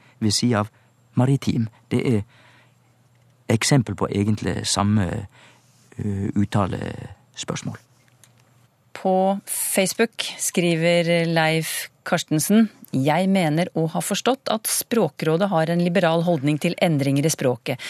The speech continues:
Speaker 2: Er det ikke da på tide å være litt ekstra <laughs> liberal og fjerne æ, ø og å? Eh, på mange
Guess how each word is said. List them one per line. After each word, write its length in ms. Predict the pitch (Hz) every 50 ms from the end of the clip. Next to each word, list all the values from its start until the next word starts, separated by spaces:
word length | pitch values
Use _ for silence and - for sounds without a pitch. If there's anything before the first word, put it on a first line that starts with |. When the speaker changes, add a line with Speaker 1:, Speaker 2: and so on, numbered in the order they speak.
| - - - _
Speaker 2:
Er 120 | - 185
det 100 | 190 202
ikke 80 | - 233
da 60 | 240 226
på 160 | - 254 -
tide 320 | _ - - 240 190 165 -
å 80 | -
være 300 | 214 220 190 185 208 208
litt 160 | 233 233 - - _
ekstra 560 | - 262 - - - - - - - 277 285 320 285 - -
<laughs> 220 | - 220 - 240 233
liberal 480 | 247 226 254 240 247 254 269 262 196 - - - - - - -
og 180 | - 180 220 -
fjerne 720 | - - - 196 185 214 220 220 208 185 180 208 233 240 - _ _ -
æ, 320 | 147 170 196 226 247 262 - _ - 170
ø 240 | 196 226 254 262 262 - _ 254
og 160 | 269 - -
å? 280 | 262 285 302 285 202 - - _ - - - - - - - _
Eh, 320 | - 220 208 208 202 - - - _
på 100 | - 220
mange 560 | 220 220 208 180 175 185 190 196 202 202 185